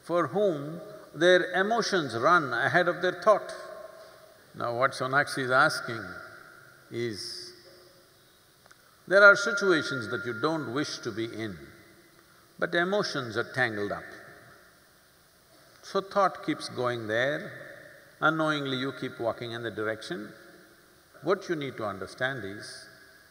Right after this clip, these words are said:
thought is agile. Today my thought says she is the most wonderful person. Tomorrow, if she does something that I don't like, immediately my thought says, "She is no good." But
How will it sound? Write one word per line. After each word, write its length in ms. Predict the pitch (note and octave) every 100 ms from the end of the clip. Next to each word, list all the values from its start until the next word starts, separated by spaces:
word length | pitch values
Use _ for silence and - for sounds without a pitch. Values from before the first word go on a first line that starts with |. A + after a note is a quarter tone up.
| - _ _ _
thought 280 | - G#3 G3+
is 160 | D3+ A2+
agile. 500 | G#2 G#2+ A2 F#2 - - - - - - - - - _ _ -
Today 320 | - G3 G#3+ G3+
my 220 | E3 D3 C#3+
thought 220 | D#3+ D#3
says 300 | - D3 C3 -
she 80 |
is 100 | C3+
the 140 | - A2+
most 440 | A#2 C#3 D3 -
wonderful 460 | A#2+ B2+ B2+ B2 B2+
person. 440 | - A2 F#2+ - - - - - - - - _ _ _ _ _ _ _ _ _ _ _ _ _ -
Tomorrow, 540 | G#3 A#3+ A#3+ C#3 F2+ -
if 120 | D3
she 120 | - F3
does 220 | G3+ -
something 320 | G#3 G#3+ G#3
that 140 | F3
I 100 | D3+
don't 240 | C#3+ D#3+ D#3
like, 220 | C3+ F2+ - - - - - - - -
immediately 520 | E3 G#3+ A#3 G#3+ F#3
my 180 | E3 D3
thought 300 | - D#3+ C#3 - - -
says, 320 | - C3+ - -
"She 80 | G#3+
is 100 | E3+
no 180 | E3+
good." 300 | C3+ A#2+ - - - - - - - - - - - - - - - - - - - _ _ - - _ _ _
But 400 | F#3+ G3+ F3 -